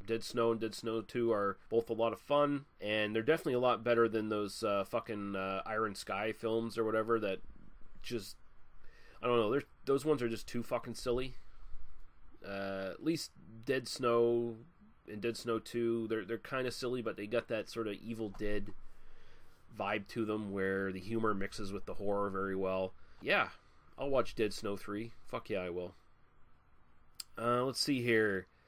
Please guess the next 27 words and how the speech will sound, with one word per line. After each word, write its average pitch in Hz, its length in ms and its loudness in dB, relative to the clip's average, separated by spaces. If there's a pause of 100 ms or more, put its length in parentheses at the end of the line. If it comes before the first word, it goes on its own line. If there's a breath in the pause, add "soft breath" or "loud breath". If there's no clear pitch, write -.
(440 soft breath)
Friday 147 260 6
the 139 120 0
thirteenth, 147 600 2
Part 131 400 6 (540)
thirteen. 120 840 0 (180)
Jason 127 460 -2
versus 127 380 -2
Jarvis 123 460 4
in 117 80 -2
three 123 280 0
D. 104 400 2 (680)
Are 127 160 0
you 131 140 -2
kidding 139 300 2
me? 147 280 -2 (1000 loud breath)
Tommy 131 300 -2
Jarvis 120 480 2
returns 123 400 -2
to 117 80 -8
fight 120 260 0
Jason 117 420 -2
in 110 120 -4
this 101 160 -6
long-awaited 107 640 -2
sequel. - 520 -12 (240)
Okay. - 380 -16 (2250 soft breath)
Yeah. 73 340 -10